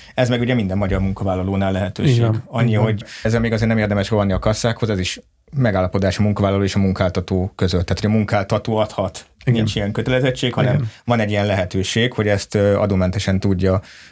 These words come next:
Speaker 1: a bére mellett költségtérítésként adni. Tehát nem ez egy jó megoldás, vagy jó lehetőség, de ez is a munkáltató múlik, hogy ő ezt adja-e.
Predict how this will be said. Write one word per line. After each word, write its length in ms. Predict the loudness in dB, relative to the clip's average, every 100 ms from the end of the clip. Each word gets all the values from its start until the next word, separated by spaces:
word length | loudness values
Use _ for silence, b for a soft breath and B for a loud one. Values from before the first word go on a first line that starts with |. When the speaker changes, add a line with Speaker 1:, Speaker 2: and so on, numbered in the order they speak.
| _
Speaker 1:
a 160 | -2
bére 260 | 0 0 2
mellett 340 | 2 2 0 0
költségtérítésként 1000 | -2 0 -2 -2 -2 -2 -4 -2 -2 0
adni. 340 | 0 0 0
Tehát 340 | -2 -10 -6 -2
nem 120 | 0
ez 100 | 0
egy 60 |
jó 240 | 0 -2 -2
megoldás, 500 | 0 2 2 2 -2
vagy 100 | -2
jó 120 | -2
lehetőség, 640 | 0 0 0 -2 -2 -2
de 120 | 0 0
ez 140 | 0
is 160 | -2 -4
a 100 | -4
munkáltató 540 | -2 -2 -4 -4 -4
múlik, 320 | -4 -2 -4
hogy 180 | -4 -4
ő 100 | -2
ezt 180 | -4 -4
adja-e. 380 | -4 -2 -4